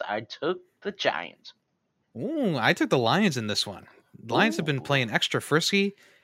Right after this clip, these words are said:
Speaker 2: I do feel like they have more weapons than the Giants right now, even though the Giants have been finding a way to win. Um, I think the defense of the Lions is the biggest, uh, negative for them right now, allowing so many points. So Saquon Barkley is probably gonna have a pretty good game,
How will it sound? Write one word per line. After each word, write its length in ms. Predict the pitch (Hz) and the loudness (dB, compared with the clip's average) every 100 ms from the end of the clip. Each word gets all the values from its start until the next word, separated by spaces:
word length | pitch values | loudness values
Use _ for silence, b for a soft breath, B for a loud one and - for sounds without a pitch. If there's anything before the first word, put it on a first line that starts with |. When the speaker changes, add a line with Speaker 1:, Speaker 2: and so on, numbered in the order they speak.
| b b | b b
Speaker 2:
I 140 | 131 | 2
do 220 | 127 147 | 2 0
feel 180 | 190 190 | 0 2
like 120 | 180 | 2
they 100 | 175 | 2
have 180 | 147 165 | 2 2
more 180 | 143 156 | 2 0
weapons 360 | 120 139 185 165 | 0 0 0 -2
than 80 | |
the 80 | 156 | -2
Giants 380 | 135 123 160 180 | 0 2 2 4
right 120 | 170 | 2
now, 160 | 170 190 | 4 0
even 160 | 165 | 0
though 80 | 160 | 0
the 80 | 135 | 0
Giants 300 | 123 135 143 | 2 0 0
have 60 | 123 | -8
been 100 | 110 | -6
finding 360 | - 120 139 | 0 2 2
a 60 | 127 | 0
way 140 | 127 | 2
to 80 | 123 | 2
win. 300 | 104 117 156 - _ _ _ _ _ _ _ - | 0 -2 -4 -8 _ _ _ _ _ _ _ -8
Um, 400 | 110 107 107 104 | -2 0 -2 -2
I 100 | 123 | -2
think 140 | 123 165 | 0 -2
the 80 | |
defense 360 | 135 143 175 170 | -2 -2 0 2
of 60 | 151 | 2
the 60 | |
Lions 320 | 127 127 127 113 | 4 4 2 0
is 100 | 110 | -4
the 80 | 107 | -4
biggest, 600 | 127 127 123 - - - _ _ _ - | 0 2 2 0 -4 -10 _ _ _ -2
uh, 240 | 107 104 | 0 0
negative 420 | 107 135 175 147 113 | 0 2 4 4 2
for 220 | - 120 | 0 0
them 180 | 113 110 | 0 2
right 160 | 113 | 0
now, 260 | 107 104 110 | 0 -2 -2
allowing 420 | 104 110 113 120 113 | -2 0 0 0 -2
so 200 | - 127 | 0 0
many 160 | 113 | -2
points. 400 | 101 143 123 104 | -6 -4 -2 0
So 360 | - 117 104 101 b b b | 0 2 0 -4 b b b
Saquon 360 | - 165 180 143 | 2 4 4 4
Barkley 340 | 131 156 135 | 4 4 2
is 100 | 120 | 0
probably 280 | - 139 151 | 2 4 6
gonna 80 | 143 | 4
have 100 | 135 | 2
a 60 | |
pretty 240 | - 147 139 | 0 -2 0
good 180 | 131 | 0
game, 420 | 131 127 131 135 | 2 2 2 -2